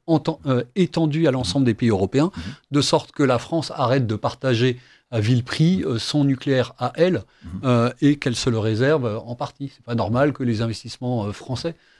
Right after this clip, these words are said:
Speaker 1: soient, euh, euh, comment, étendus ou, ou qu'on en fasse profiter nos voisins européens sans en tirer un quelconque, euh, bénéfice. Donc, euh, les coûts doivent être partagés, euh, la, comment,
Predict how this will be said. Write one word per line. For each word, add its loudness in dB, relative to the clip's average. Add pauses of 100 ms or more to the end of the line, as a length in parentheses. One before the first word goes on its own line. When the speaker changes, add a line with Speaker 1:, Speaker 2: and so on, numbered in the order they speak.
(160)
Speaker 1:
soient, 0
euh, -4 (180)
euh, -8 (140)
comment, -2
étendus 0
ou, -2 (340)
ou -4 (240)
qu'on -4
en -2
fasse -8
profiter -2
nos 2
voisins 2
européens -2 (320)
sans -4
en 2
tirer 2
un -2
quelconque, -8
euh, -4
bénéfice. 0 (400)
Donc, 0 (100)
euh, 2
les 4
coûts -2
doivent 2
être -2
partagés, 0
euh, -2
la, 0
comment, -6